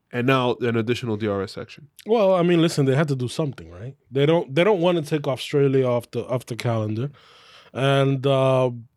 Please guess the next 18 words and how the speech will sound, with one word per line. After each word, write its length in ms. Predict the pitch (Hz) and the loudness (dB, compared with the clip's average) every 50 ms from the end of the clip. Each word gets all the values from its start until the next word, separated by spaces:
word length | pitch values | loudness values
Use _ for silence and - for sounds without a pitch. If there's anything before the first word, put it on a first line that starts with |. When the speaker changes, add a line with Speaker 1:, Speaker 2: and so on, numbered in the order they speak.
| _ _ _ _ _ _ _ _ _ _ _ _ _ _ _ _ - | _ _ _ _ _ _ _ _ _ _ _ _ _ _ _ _ -4
Speaker 2:
and 300 | 131 135 139 139 143 147 | -4 -2 -2 -4 -2 -2
the 80 | 151 | 0
racing 420 | 143 151 160 165 - - 156 156 151 | 2 2 2 2 2 0 0 2 2
really 240 | 151 147 143 139 | 2 2 0 0
sucked 360 | - - - 165 143 - - 117 | -2 -4 -4 -4 -4 -6 -8 -10
in 80 | 110 | -8
Australia. 540 | 117 117 107 - - 127 120 107 90 85 87 | -8 -8 -6 -6 -4 -4 -4 -4 -6 -10 -10
It 60 | 90 | -10
wasn't 260 | 95 107 110 113 110 | -8 -6 -4 -2 -2
that 180 | 120 113 110 101 | 0 0 -2 -2
great. 300 | 113 120 113 - 73 - _ _ _ - - - - - - - - - - | -2 -2 -2 -2 -4 -12 _ _ _ -20 -20 -20 -20 -20 -20 -20 -20 -8 -2
I 120 | - 127 | 0 0
think 260 | 127 120 143 139 135 | 2 2 0 -2 0
the 120 | 131 139 139 | 2 2 2
only 200 | 143 147 160 165 | 2 2 2 0
time 240 | 147 180 160 151 147 | 0 0 2 2 2
we, 120 | 147 147 | 2 2
uh, 440 | 143 143 143 135 139 139 139 135 139 | 2 2 2 0 -2 -4 -4 -6 -6